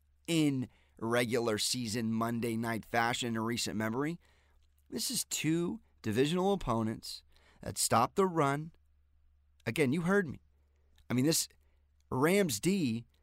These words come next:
fourth fewest yards per play at five point one in the N F L. Five point one yards per play. That's bend but don't break. Under ninety rush yards per game when it's not Arizona. And then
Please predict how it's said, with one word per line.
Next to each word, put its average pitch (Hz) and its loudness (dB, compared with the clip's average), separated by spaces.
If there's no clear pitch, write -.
fourth 202 0
fewest 185 2
yards 151 4
per 151 -4
play 139 0
at - 0
five 131 4
point 135 -2
one 123 -2
in 107 -2
the 107 -2
N 107 -2
F 101 -6
L. 92 0
Five 180 0
point 190 -2
one 160 -2
yards 135 0
per 120 -10
play. 131 0
That's 120 -2
bend 143 0
but 98 -4
don't 139 0
break. 104 -4
Under 165 2
ninety 143 -2
rush 123 2
yards 110 0
per 107 -4
game 143 -4
when 131 -2
it's 117 -4
not 151 2
Arizona. 143 2
And 123 -2
then 165 -2